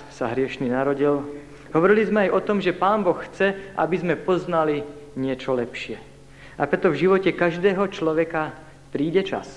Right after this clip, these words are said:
keď Ježiš ide okolo. Keď Ježiš klepe na dvere nášho srdca. A záleží len na nás,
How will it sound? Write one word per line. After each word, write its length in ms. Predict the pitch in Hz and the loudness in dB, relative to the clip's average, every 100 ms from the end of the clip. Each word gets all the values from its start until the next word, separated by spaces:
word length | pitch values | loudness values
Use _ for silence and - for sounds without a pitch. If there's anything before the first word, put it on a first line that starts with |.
| - - - - - - - - - - | -18 -20 -20 -20 -20 -20 -20 -20 -12 -4
keď 320 | 120 127 147 | 0 2 0
Ježiš 240 | 139 131 - - - - - - - | 0 -6 -10 -16 -20 -20 -20 -20 -10
ide 320 | 123 110 104 104 - - - - - | -6 -2 -2 -4 -12 -20 -20 -18 -12
okolo. 320 | 107 - 95 - - - - - - - - - - - - - - - - | -10 -8 -10 -12 -20 -20 -20 -20 -20 -20 -20 -20 -20 -20 -20 -20 -20 -8 -2
Keď 80 | |
Ježiš 400 | 117 151 156 151 | 2 2 2 -2
klepe 400 | - 139 139 139 135 - - - - - | 0 0 2 -2 -2 -12 -18 -20 -18 -4
na 80 | 117 | -4
dvere 480 | 113 117 117 113 - - - - - - | 0 0 0 -2 -8 -20 -20 -20 -20 -10
nášho 240 | 107 104 104 | -8 -6 -8
srdca. 480 | - 110 - 110 - - - - - - - | -8 -8 -8 -12 -12 -20 -20 -20 -20 -10 -4
A 40 | 127 | 2
záleží 400 | 143 147 131 123 | 2 2 0 0
len 240 | 147 185 | 0 0
na 80 | 160 | -2
nás, 320 | 139 135 | -2 -4